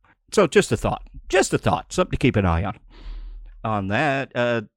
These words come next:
okay, who were some of the notable players for you guys in this game?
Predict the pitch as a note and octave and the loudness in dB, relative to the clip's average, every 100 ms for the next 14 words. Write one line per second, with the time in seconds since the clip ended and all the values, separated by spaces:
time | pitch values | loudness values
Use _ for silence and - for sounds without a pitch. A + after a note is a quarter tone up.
0 | _ _ _ F#3 G3 E3 C3+ B2 A2+ G#2+ | _ _ _ -2 4 6 6 6 4 2
1 | F2+ - _ _ - A3 B3 F#3+ - F#3+ | -2 -12 _ _ 2 4 6 4 4 4
2 | F#3+ C#3+ C3 A2+ A2+ E3+ D#3+ C3 A2+ - | 4 4 4 4 4 4 4 2 0 2
3 | A#2 G2 E2+ D2 - - F#2+ F#2 G2 F#2 | 2 2 0 -4 -6 0 2 2 2 2
4 | F2+ - G#2+ F#2 F2+ - G#2 A2+ A2+ A2+ | 0 0 2 4 2 2 4 6 6 6